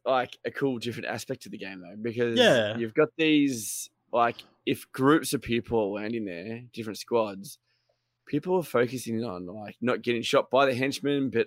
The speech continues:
Speaker 1: other people as well. You can stay
Speaker 2: Mm-hmm.
Speaker 1: quiet. It's a bit chaotic as well.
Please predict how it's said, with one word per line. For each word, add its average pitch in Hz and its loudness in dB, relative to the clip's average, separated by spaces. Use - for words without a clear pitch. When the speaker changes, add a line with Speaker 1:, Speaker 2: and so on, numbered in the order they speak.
Speaker 1:
other 117 2
people 110 -4
as 101 -12
well. 135 2
You 127 -8
can 113 -12
stay 127 -2
Speaker 2:
Mm-hmm. 120 -2
Speaker 1:
quiet. 123 4
It's - -6
a - -6
bit 180 -6
chaotic 123 2
as 104 -4
well. 135 2